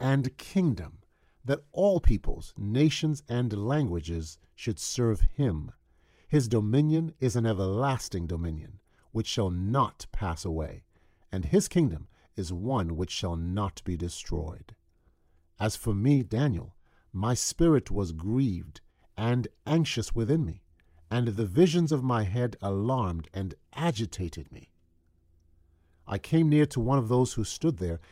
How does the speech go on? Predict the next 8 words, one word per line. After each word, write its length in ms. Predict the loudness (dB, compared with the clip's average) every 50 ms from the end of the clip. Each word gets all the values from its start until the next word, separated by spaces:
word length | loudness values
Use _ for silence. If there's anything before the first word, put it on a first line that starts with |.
| _ -6 -2
and 340 | 0 2 2 2 2 0 -4 -8 _ -2
asked 640 | 2 2 2 2 0 -2 -6 -12 -14 -14 -16 -16 -16 _ _ _ _ _
him 320 | 2 4 6 6 6 6
the 100 | 4 4
truth 460 | 2 2 -4 -4 0 2 2 2 2 0
of 140 | -4 -4 -4 -2
all 240 | -2 -2 -2 -2
this. 380 | -2 -4 -6 -8 -12 -16 -20